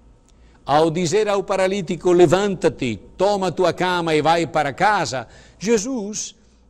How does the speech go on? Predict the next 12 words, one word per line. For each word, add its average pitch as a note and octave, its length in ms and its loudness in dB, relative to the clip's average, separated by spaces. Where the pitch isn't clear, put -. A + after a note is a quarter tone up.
está A#3+ 300 -6
fazendo F#3 500 -6
algo E3 280 -2
totalmente D#3 680 -4
novo, B2+ 640 -6
que F#3+ 160 0
será G3 340 -4
uma F#3+ 320 -4
prova A3 540 -2
decisiva D#3+ 880 -6
da C#3 120 -6
sua F#3+ 460 -10